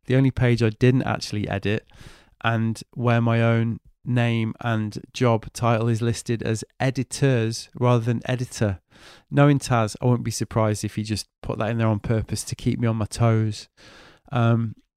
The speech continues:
'cause that's the kind of thing that keeps me awake at night, that. Anyway, if you've got a copy, then let me know what you think over on my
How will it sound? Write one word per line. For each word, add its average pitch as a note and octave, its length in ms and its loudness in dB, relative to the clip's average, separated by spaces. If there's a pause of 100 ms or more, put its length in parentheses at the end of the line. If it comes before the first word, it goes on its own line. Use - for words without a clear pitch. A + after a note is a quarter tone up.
(120)
'cause A#2+ 120 -2
that's G#2 200 -2
the - 80 -8
kind G#2+ 220 0
of F#2+ 60 -4
thing F#2+ 140 -4
that - 80 -6
keeps A2 260 -6
me G#2 60 -4
awake G2+ 300 -2
at - 80 -6
night, G2 180 -4
that. F#2+ 220 -6 (300)
Anyway, C3+ 360 6
if C3 160 -6
you've C3 80 -2
got D3 140 0
a - 60 -2
copy, G#2+ 540 -4 (380)
then A#2 200 0
let B2+ 180 4
me C3 120 2
know B2 180 6
what A#2+ 140 6
you A#2+ 80 0
think C#3+ 420 0
over A#2+ 280 0
on A2+ 100 2
my A2+ 260 0